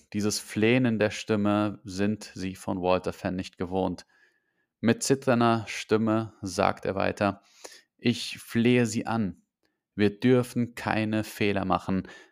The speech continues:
Travis muss leben.“ „Leben“, geht es Stan Hawkins durch den Kopf. So ein tiefes und bedeutsames Wort. Vor dem Tod seines Vaters hatte er sich nie Gedanken darüber gemacht, was Leben eigentlich bedeutet.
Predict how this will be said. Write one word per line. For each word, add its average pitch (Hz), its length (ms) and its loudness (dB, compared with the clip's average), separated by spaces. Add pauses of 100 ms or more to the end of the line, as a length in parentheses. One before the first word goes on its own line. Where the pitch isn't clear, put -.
(240)
Travis 113 720 2 (500)
muss 117 460 2
leben.“ 104 640 0 (1800)
„Leben“, 98 600 4 (340)
geht 95 200 2
es 98 160 -2
Stan 98 260 2
Hawkins 95 380 0
durch 87 200 -6
den 92 180 -10
Kopf. - 360 -16 (440)
So - 100 6
ein 117 220 8
tiefes 135 640 0
und - 240 -6
bedeutsames 104 760 2
Wort. 98 420 -6 (920)
Vor 147 200 10
dem 123 160 8
Tod 123 240 6
seines 101 300 4
Vaters 101 500 2
hatte 101 240 4
er 95 100 6
sich 95 220 0
nie 107 200 0
Gedanken 98 440 -2
darüber 92 320 0
gemacht, 92 380 0
was 90 160 -2
Leben 90 340 0
eigentlich 90 480 -4
bedeutet. - 640 -4